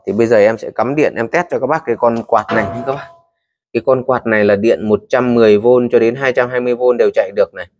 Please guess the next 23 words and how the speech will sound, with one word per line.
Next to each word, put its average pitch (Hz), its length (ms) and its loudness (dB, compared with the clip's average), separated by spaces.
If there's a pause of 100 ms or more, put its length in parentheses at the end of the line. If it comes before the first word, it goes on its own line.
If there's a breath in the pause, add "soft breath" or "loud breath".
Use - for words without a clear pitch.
(320)
Công 120 140 -2
suất - 240 -2
của 95 120 0
nó 95 360 2
là 123 240 2
một 104 200 0
phần 101 160 -4
hai 120 200 -2
H 135 80 -4 (140)
P - 20 2
nhé. 123 340 4 (760)
Một 113 240 -6
phần 113 180 -2
hai 120 240 0
H 135 120 0
P - 120 -8
thì 120 440 2
nó 101 220 -2
sẽ 123 160 -2
tương 127 240 -4
đương 120 280 2
với, 117 240 4
ờ, 127 300 2